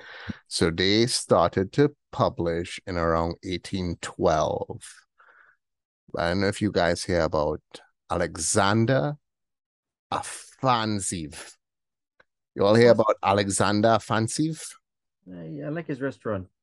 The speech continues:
Speaker 2: Delicious
Speaker 1: Russian.
Speaker 2: Oriental food.
Speaker 1: <laughs>
Speaker 2: No?
Speaker 1: Good
Speaker 2: No?
Speaker 1: food, dude.
Speaker 2: Good food, yeah.
Speaker 1: Good food. Like, you taste it organic and it tastes
Speaker 2: Mm.
Speaker 1: different, bruh.
Speaker 2: Yes.
Speaker 1: It,
Speaker 2: Yes.
Speaker 1: it's, it tastes different. He was a
Speaker 2: Right.
Speaker 1: Russian salvist,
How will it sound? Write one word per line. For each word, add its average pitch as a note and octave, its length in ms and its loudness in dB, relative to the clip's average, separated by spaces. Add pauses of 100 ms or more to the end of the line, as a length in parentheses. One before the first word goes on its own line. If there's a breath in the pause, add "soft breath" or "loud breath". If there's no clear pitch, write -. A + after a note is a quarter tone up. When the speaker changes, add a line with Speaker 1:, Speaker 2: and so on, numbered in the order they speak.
Speaker 2:
Delicious A2+ 460 -4
Speaker 1:
Russian. E3 580 0
Speaker 2:
Oriental A2 420 -4
food. G#2 260 -12
Speaker 1:
<laughs> - 60 -20 (240)
Speaker 2:
No? D#3+ 260 2 (640)
Speaker 1:
Good D3 200 4
Speaker 2:
No? C3+ 100 -4
Speaker 1:
food, F#2+ 320 -4
dude. D2+ 180 -12 (140)
Speaker 2:
Good G#2+ 140 -10
food, - 260 -14
yeah. - 140 -8 (100)
Speaker 1:
Good B2+ 300 2
food. D#2+ 400 -6 (180)
Like, G2 180 2
you A#2 80 4
taste C3 360 2
it E3 160 -2
organic F2 580 0 (220)
and G2 120 -6
it - 160 -8
tastes G#2 300 0
Speaker 2:
Mm. G2 60 -12
Speaker 1:
different, - 560 0
bruh. F#2 360 -4
Speaker 2:
Yes. - 360 -16 (240)
Speaker 1:
It, - 160 2
Speaker 2:
Yes. - 100 4
Speaker 1:
it's, - 400 -4
it - 140 -14
tastes D#3 280 0
different. - 500 -8 (1600)
He B2+ 140 2
was A2 160 6
a G#2+ 100 8
Speaker 2:
Right. G2 80 0
Speaker 1:
Russian G#2+ 380 4
salvist, - 880 0